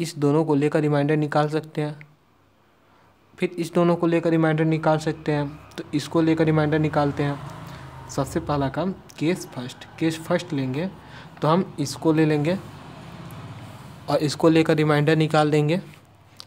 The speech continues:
अब case second लेंगे तो हम किसको ले लेंगे? इसको ले लेंगे। अब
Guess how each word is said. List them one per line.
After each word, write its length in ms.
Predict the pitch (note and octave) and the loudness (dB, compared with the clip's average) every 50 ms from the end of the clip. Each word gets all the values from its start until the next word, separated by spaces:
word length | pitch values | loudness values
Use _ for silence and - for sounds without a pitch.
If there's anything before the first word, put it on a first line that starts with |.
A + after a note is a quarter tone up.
| - - | -10 -8
अब 140 | C#3+ - - | -8 -8 -2
case 260 | - D#3+ E3 D#3+ D#3+ - | 0 0 0 0 0 -6
second 320 | D3+ - E3+ F3 F3+ F3 | -6 0 0 2 2 2
लेंगे 440 | E3 C#3 C3+ C3 B2+ B2 C#3 D#3+ F#3 | 2 2 2 0 0 0 0 -2 -2
तो 300 | F3+ - - - - D3 | -4 -6 -14 -8 -6 -4
हम 80 | D3 C#3+ | -4 -4
किसको 300 | - C#3+ - - D#3+ D3+ | -4 -6 -4 -2 0 0
ले 140 | D3+ D3+ | 2 2
लेंगे? 280 | D3 D3+ D3+ D#3+ G3 A3 G#3 - - C#3 | 0 0 0 -2 -2 -4 -6 -10 -6 -6
इसको 280 | C3+ - - - D#3 D#3+ | -6 -6 -2 0 0 2
ले 160 | D#3+ D#3 D#3 | 2 2 2
लेंगे। 300 | D3+ D3+ D3+ D#3 F#3 G3 - - _ _ _ _ _ _ _ _ _ _ _ _ _ _ _ - _ _ _ _ _ _ _ _ _ _ _ _ _ _ _ _ _ _ _ _ _ _ _ _ _ _ _ _ _ - - - _ _ _ _ - | 2 0 0 -2 -4 -8 -10 -18 _ _ _ _ _ _ _ _ _ _ _ _ _ _ _ -20 _ _ _ _ _ _ _ _ _ _ _ _ _ _ _ _ _ _ _ _ _ _ _ _ _ _ _ _ _ -20 -20 -20 _ _ _ _ -10
अब 180 | - C3+ - | -10 -10 -10